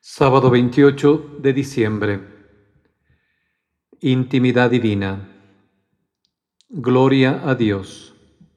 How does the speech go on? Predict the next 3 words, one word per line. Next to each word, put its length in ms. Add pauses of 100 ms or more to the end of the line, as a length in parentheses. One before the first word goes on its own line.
(720)
Presencia 680
de 140
Dios. 560